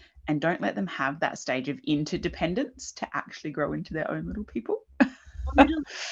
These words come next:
Speaker 2: totally. And like, like you
Speaker 1: Yeah.
Speaker 2: said, like, the roots of attachment style parenting was, it, it was done in a village.
Speaker 1: Yeah.
Speaker 2: And so
Speaker 1: Yeah. <laughs>
Speaker 2: grasped a lot of the core principles and tried to, like, plonk them into our modern isolated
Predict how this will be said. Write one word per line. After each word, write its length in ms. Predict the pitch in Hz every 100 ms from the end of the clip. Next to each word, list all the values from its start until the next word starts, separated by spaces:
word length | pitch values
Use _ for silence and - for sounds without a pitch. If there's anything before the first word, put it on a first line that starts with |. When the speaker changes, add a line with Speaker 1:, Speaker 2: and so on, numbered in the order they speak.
| - - -
Speaker 2:
totally. 420 | 311 220 175 -
And 240 | 240 240 247
like, 220 | 247 240
like 140 | 233 247
you 80 | 160
Speaker 1:
Yeah. 80 | 131
Speaker 2:
said, 80 | -
like, 160 | -
the 60 | - -
roots 200 | 494 262
of 80 |
attachment 480 | 240 226 214 - 190
style 240 | - 185 175
parenting 440 | 185 196 208 190
was, 160 | 190 180
it, 180 | 185 180 -
it 260 | - 196
was 140 | 196 190
done 220 | 202 214
in 120 | 208
a 60 | 175
village. 600 | 185 196 - - - - _ _ _
Speaker 1:
Yeah. 340 | 156 143 135 120
Speaker 2:
And 80 | - _ _ _ _ _ - - _
so 280 | - - 214
Speaker 1:
Yeah. 320 | 165 160 165 - -
<laughs> 180 | - - - - 285 - - - - -
Speaker 2:
grasped 460 | 494 269 - - - - 440 208
a 100 | 208
lot 220 | 214 208
of 120 | 220
the 80 | 208
core 240 | - 208
principles 580 | 202 247 233 247 202 185
and 140 | 190 196
tried 260 | 196 190
to, 80 | 226
like, 240 | 196 185 -
plonk 280 | 185 175
them 120 | 185 185
into 240 | 185 196
our 120 | 180
modern 560 | 185 170 175 175 175 180 - - _ _ _ _ -
isolated 920 | 196 196 - 196 190 190 196 185